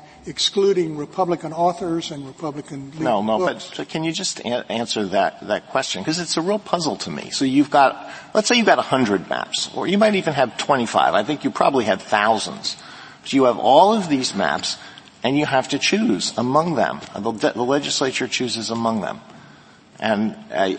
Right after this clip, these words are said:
Speaker 2: you've already programmed in all of the so-called neutral criteria. How do you,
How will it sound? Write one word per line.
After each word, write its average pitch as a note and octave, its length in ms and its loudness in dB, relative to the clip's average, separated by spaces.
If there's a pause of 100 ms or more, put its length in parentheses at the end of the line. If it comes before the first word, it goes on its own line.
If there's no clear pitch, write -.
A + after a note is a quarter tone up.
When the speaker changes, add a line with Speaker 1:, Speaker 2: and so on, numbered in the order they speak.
Speaker 2:
you've C#3+ 360 6
already D#3 480 6
programmed C#3+ 500 2
in A#2+ 140 2
all C#3+ 400 8
of C#3 140 0
the B2+ 100 -2
so-called A#2+ 480 2
neutral A#2+ 320 -2
criteria. A2+ 640 2
How D3 180 2
do D#3+ 80 2
you, D3+ 160 2